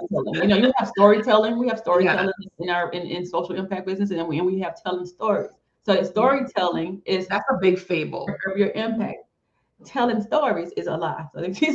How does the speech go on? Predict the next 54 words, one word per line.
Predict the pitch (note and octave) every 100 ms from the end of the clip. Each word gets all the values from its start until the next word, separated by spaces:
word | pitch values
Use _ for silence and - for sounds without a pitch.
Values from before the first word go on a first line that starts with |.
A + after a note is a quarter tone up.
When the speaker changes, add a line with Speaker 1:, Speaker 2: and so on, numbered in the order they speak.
| -
Speaker 1:
so | D4 -
it's | B3+ A#3+ -
two | A3
different | - B3+
things. | G#3 - - _ _
Storytelling, | - A#3 A#3+ G3+ F#3
telling | G3+ E3
stories. | - - - - - -
Yeah, | -
that's | F3+ G3+
a |
lie. | D#3+ - - _ _ _ -
Um, | F3 F3+ D#3+
Speaker 2:
Yeah. | F3
Speaker 1:
and | G3+
I, | -
and | A3
I | A3+
think | D#4 D#4
that's | D4 D4+
where | D4
people | D4 D#4+ C4+
are | B3
lost, | C#4+ G#4 G#3+
because | G#3 G#3+
they're | G#3+ G#3
thinking | C#4 C4+
that | A#3+ A#3+
they, | A#3+
the | - -
only | A#3+ B3+ B3
thing | B3 A#3+
they | A#3
could | A#3 G3+
do | A#3 F#4
is | C4+
get | G3+ G#3
a |
grant. | D#3+ E3 D3+ F3
Speaker 2:
Is |
get | F3+ E3
a |
Speaker 1:
And | E3
Speaker 2:
grant. | D3 C#3+ D#3+ - B3
Speaker 1:
then | A#3+
they | A3
Speaker 2:
Mm-hmm. | G#3
Speaker 1:
sulk | C4 C4+ A3 G#3+
because | G#3+ G#3 G#3+ G3+
they're | G3 G3
not | F#3+ -
getting | F#3+ F#3
grant | F#3 G#3+ -
funded, | F3 F3 F3 E3